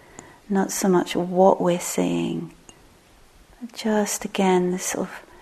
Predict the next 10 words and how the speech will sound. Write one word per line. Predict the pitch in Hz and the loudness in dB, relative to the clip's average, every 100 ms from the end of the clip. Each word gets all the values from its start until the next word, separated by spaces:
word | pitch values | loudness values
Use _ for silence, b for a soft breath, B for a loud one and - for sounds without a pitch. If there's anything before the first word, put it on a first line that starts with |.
| B B B | B B B
settling | - - 208 202 - 190 180 | -12 -2 -2 -2 -2 -2 2
back, | 185 180 180 180 - 180 | 2 4 4 2 -2 -6
receptive, | 180 - 185 180 - - 175 170 170 170 165 - - - _ _ _ _ _ - _ _ - _ - | -4 -2 0 -2 -4 -2 0 2 2 0 -4 -16 -20 -20 _ _ _ _ _ -20 _ _ -20 _ -12
a | 196 | -10
sort | - - | -6 -6
of | 180 185 | -6 -4
wide | 185 175 175 175 175 170 - | 0 2 2 2 2 0 -2
open | 175 175 - 180 170 170 165 165 B B B B B B | -2 -4 -6 -4 -2 -2 -4 -6 B B B B B B
but | - - - | -8 -8 -6
steady | - - - 185 180 170 165 170 | -8 -6 -2 0 0 0 -2 -6